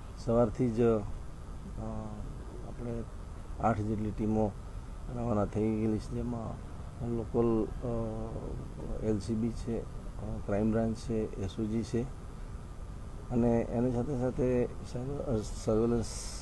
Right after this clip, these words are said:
ટેકનિકલ સર્વેલન્સ પણ ચાલુ છે. એટલે એ જ્યારે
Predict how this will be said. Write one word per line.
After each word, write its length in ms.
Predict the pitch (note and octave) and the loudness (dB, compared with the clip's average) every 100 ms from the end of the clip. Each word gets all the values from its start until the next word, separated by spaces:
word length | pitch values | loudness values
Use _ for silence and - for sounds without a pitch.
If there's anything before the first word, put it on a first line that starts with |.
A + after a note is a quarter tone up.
| - - - | -6 -6 -2
ટેકનિકલ 380 | A#2+ B2+ C3 C3+ | 0 4 6 6
સર્વેલન્સ 460 | A#2 A2+ B2 B2+ A#2 | 6 4 6 4 4
પણ 140 | A#2+ | 2
ચાલુ 320 | G#2 G#2+ B2 | 4 4 4
છે. 140 | C3 - - - - - - - - - - - - - - - - - - | 2 -2 -6 -8 -8 -8 -6 -6 -4 -4 -4 -4 -2 -2 0 -2 -4 -4 0
એટલે 160 | G#2+ A2+ | 2 4
એ 540 | B2+ B2 C3 C3 A#2+ - - - - A2+ | 6 6 8 6 2 -2 -4 -4 -2 2
જ્યારે 640 | A#2 A#2+ A#2+ A#2 A2 G#2 | 6 6 6 6 4 2